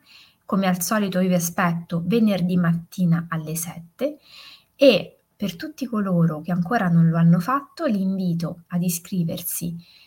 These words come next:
il ventuno giugno al laboratorio teorico esperienziale che si terrà in presenza a Pescara o il ventinove giugno al laboratorio online Fai Centro che si terrà su Zoom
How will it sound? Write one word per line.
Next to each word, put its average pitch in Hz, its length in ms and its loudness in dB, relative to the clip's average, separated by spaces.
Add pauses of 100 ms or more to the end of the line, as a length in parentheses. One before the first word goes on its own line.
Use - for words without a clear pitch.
(300)
il 175 140 0
ventuno 185 560 2
giugno 180 600 2
al 170 160 0
laboratorio 170 1040 0
teorico 185 360 -2
esperienziale 165 840 -2
che 165 100 -8
si 165 220 -8
terrà 165 480 0
in 170 200 -2
presenza 165 520 -8
a 170 100 -16
Pescara 165 680 -6 (760)
o - 280 0
il 175 160 2
ventinove 196 720 0
giugno 208 560 2
al 190 120 -2
laboratorio 190 880 0
online 202 800 2 (320)
Fai 180 340 -2
Centro 175 600 -2
che 208 120 -8
si 220 220 -8
terrà 233 400 2
su 202 220 -2
Zoom 247 460 0